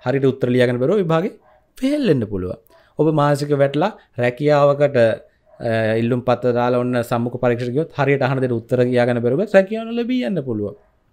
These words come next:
ඔබ මා හරියට රාකිය-, රැකියා කරන තැන මානසිකත්වයේ හරි තැනක නැතුව කරන කටයුතු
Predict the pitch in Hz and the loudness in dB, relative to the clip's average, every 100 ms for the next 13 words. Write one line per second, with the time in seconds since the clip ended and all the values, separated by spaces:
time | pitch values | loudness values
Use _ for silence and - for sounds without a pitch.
0 | - 147 151 147 143 135 - - - 123 | -4 -2 0 0 0 -2 -6 -12 -2 0
1 | 143 143 135 127 151 135 117 139 135 139 | 0 0 0 0 -2 -2 -2 0 0 -2
2 | 135 135 135 123 120 127 131 135 - 135 | -2 -2 -2 0 0 -2 -2 -2 0 0
3 | 135 123 123 127 123 123 123 135 127 123 | 0 0 0 -2 0 -2 0 0 0 -2
4 | 120 120 127 123 123 | -2 -2 0 0 -2